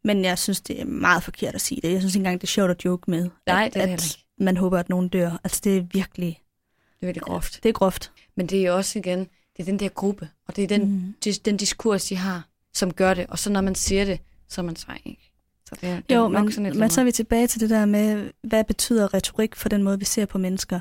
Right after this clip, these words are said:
Speaker 2: Fucking
Speaker 1: som vi
Speaker 2: meget.
Speaker 1: også har diskuteret før, hvor at, altså, hvis vi anerkender, at det er okay at sige sådan noget der, så vil det på et tidspunkt blive normalen,
Speaker 2: Ja, ja.
Speaker 1: og så vil man måske lige pludselig begynde at synes, at
Speaker 2: Mhm.
Speaker 1: det er det, der skal ske.
Speaker 2: Det, det, det er også sådan noget, man ser inden for sådan nogle forskellige hadgrupper.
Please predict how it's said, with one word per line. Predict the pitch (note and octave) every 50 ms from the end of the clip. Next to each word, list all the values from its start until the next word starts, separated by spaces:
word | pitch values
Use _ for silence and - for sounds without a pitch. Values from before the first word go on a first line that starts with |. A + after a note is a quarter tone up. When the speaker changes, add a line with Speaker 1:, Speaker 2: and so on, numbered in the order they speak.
| - -
Speaker 2:
Fucking | - G3 - -
Speaker 1:
som | G#3+ G3+ G3
vi | G3
Speaker 2:
meget. | G3 F#3+ G3
Speaker 1:
også | G3+ - G#3+
har | G3+ F#3+ F#3 _ -
diskuteret | G3+ F#3+ - - F#3+ - - A3 G#3 G3
før, | - - G#3+ G3+ G3 G3 - _ _ _ _ _ _ _ _ -
hvor | - G#3+ G3+ G3+ G3
at, | G3 - - - -
altså, | G#3 F#3 G#3 F#3+ - - A3
hvis | A3 G#3+ G3+ - -
vi | A3 G#3+ G#3 G#3 - - -
anerkender, | - A#3+ D4 D4 - - B3 A3 G3+
at | G3 - -
det | G#3
er | G#3
okay | A#3 - - C4 A#3
at | A3+
sige | - - - C4+ C#4
sådan | - - A#3+ A3
noget | G#3 G#3 G#3
der, | - G3 F#3 F3+ E3+ _ _ _ _ _ _ -
så | - - B3+ A#3+ _ _ _ -
vil | - A3 G#3+ A#3
det | A#3+ -
på | - A3
et | -
tidspunkt | - A#3+ - - - A#3 G#3+ G3+
blive | - G#3+ G#3
normalen, | G3+ G3 G3+ A3+ B3+ A#3+ G#3 F#3+ F3+ E3+ E3+ - - F3+
Speaker 2:
Ja, |
ja. | G3+ A#3
Speaker 1:
og | A#3 F#3+
så | - B3+ A#3
vil | A#3 A3+ -
man | G3+ G3 G3
måske | G3 G3 - - -
lige | G#3+ A3
pludselig | G#3+ - A3+ G#3 - - G3+ G3
begynde | - G#3 G3+ G#3 F#3+
at | F#3 -
synes, | - - D4 F#4 A4 - - - _ -
at | G#3+ G3+ F#3 - - - - _ -
Speaker 2:
Mhm. | F3+ E3 D#3+ D#3 D#3+ E3+ F#3+ G#3 _ _ -
Speaker 1:
det | G#3+ G3+ F#3
er | F#3 F3+
det, | F3+ G3 F#3
der | F3+ E3+
skal | - - - F3+
ske. | - - G#3 F3+ E3+
Speaker 2:
Det, | A3 G#3+
det, | B3 B3+ A#3+ A#3+
det | A3+ A#3
er | A3+
også | B3 C4 -
sådan | - C#4
noget, | C4 B3 A#3+
man | A3+ A3+
ser | - - A#3+
inden | A#3 A3+
for | A3+
sådan | A#3+ A#3
nogle | G#3+ G3+ G3
forskellige | G#3 - - - G#3+ G#3+ G3
hadgrupper. | G3+ G#3 A3+ A#3 - G#3+ G3 F#3 E3+